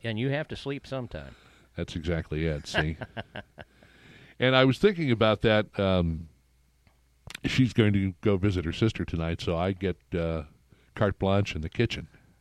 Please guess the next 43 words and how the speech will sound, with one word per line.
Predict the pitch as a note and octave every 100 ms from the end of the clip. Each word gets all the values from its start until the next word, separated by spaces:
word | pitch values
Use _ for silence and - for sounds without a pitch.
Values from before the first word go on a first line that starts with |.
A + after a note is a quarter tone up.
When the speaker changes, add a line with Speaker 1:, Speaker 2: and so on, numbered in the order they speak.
| -
Speaker 1:
Oh, | F#2+ D#2+ C#2
boy. | C#2 C2 - -
Speaker 2:
And | - G#2+ G2+
so | - A2 G2+ G2+ -
out | B2+ -
came | - B2+ B2+
the | A2+
catfish | - B2 - A#2+ -
nuggets. | A2+ A2+ C#3 - - - -
So | - F2+ G2
we're | F#2
Speaker 1:
Yay. |
Speaker 2:
doing | F#2+ G2 F#2
the, | F2+ F2 - - - -
I, | A#2+ -
I | B2+ B2+
really | C#3 C4 B3+
wanted | A#2+ A2 G2
to |
throw | G2+ A2 G#2+
something | - G#2 F2+ F2+
on | F2+ F2+ F2+
the, | F2+ F2 E2
uh, |
the | F2 E2+
grill, | F2 G#2 C3 E2 E2+ F2+ _ _ _ _ _ _ - - _
uh, | - F2+ F2+
but | F2 G2+
I |
don't | G#2+ G#2+
necessarily | G#2+ G2+ - G2+ F2+
know | E2+ F2+
that | E2 _
grilled | - F#2 F2+
catfish, | - E2+ D#2+ E2+ D#2+ D#2
no, | E2
that | A#2
just | F#2+ F2
doesn't | E2 D2+
even | D#2 D2+
sound | D#2+ D#2+ D#2
Speaker 1:
No. | D#2+
Speaker 2:
good. | D2